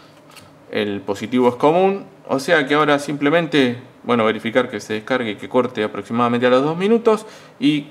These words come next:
este, lo voy a conectar acá a la placa, que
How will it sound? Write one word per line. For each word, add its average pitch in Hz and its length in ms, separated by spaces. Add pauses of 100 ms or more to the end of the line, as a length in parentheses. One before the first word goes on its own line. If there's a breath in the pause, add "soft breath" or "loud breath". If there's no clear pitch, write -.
(140)
este, 113 520 (260)
lo - 80
voy 113 140
a 110 80
conectar 110 480 (1300 loud breath)
acá - 440 (280)
a 113 100
la 104 180
placa, 151 640 (1120)
que 120 220